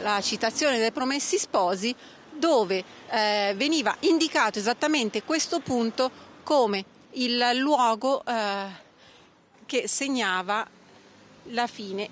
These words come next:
e l'inizio rispettivamente del lago e del fiume. Possiamo vedere meglio anche dalle immagini come il livello dell'acqua anche in questo punto sia davvero molto basso, scoperte, eh, quelle spiagge che in realtà normalmente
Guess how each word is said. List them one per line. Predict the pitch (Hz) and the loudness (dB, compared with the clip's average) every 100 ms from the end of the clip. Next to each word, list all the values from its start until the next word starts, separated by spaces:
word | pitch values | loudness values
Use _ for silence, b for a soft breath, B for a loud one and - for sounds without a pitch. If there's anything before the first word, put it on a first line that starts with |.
| - | -4
e | 254 | -2
l'inizio | 226 208 170 - 214 | 0 -2 -4 -4 -2
rispettivamente | 214 - 220 - 226 202 151 170 185 - - | -2 -2 -6 -4 -4 -4 -10 -12 -14 -14 -12
del | 214 247 196 | -6 -6 -4
lago | 170 170 175 214 - | -6 -6 -6 -8 -6
e | 233 | -4
del | 208 214 | -2 -4
fiume. | - - 160 175 | -6 -12 -12 -12
Possiamo | 175 202 240 233 | -8 -4 -2 -2
vedere | 226 220 247 226 | -2 -2 0 0
meglio | 233 233 220 | -2 -2 -2
anche | 226 240 | -4 -4
dalle | 240 240 | -4 -2
immagini | 285 269 240 220 214 - | -2 -4 -4 -6 -8 -2
come | 233 226 196 B B | -2 0 -6 B B
il | 240 240 | -4 -2
livello | 262 247 262 233 214 | 0 2 0 0 0
dell'acqua | 208 247 254 226 - 208 - | 0 0 0 -2 -2 -4 0
anche | 262 262 240 | -2 -2 -4
in | 226 | -2
questo | 233 - 233 | -2 -2 -4
punto | 226 247 254 - 254 - - - | -2 0 0 0 -2 -4 -18 -12
sia | - 233 233 - | -2 2 2 0
davvero | 202 226 185 226 226 220 | 0 0 2 2 2 2
molto | 214 220 208 247 | 2 0 -2 -2
basso, | 226 269 - 226 | 0 0 -2 -4
scoperte, | - 220 226 226 233 - 220 B B B B | -2 -2 0 0 -2 -4 -4 B B B B
eh, | 208 208 - | -4 -2 2
quelle | 233 226 226 | 2 2 0
spiagge | - 262 294 180 151 170 | -2 -2 0 -2 -4 -6
che | 185 | -4
in | |
realtà | 185 190 - 226 202 | -2 -4 -2 -2 0
normalmente | 202 220 220 202 208 233 214 214 | -2 -2 -2 -2 -2 -2 -2 -4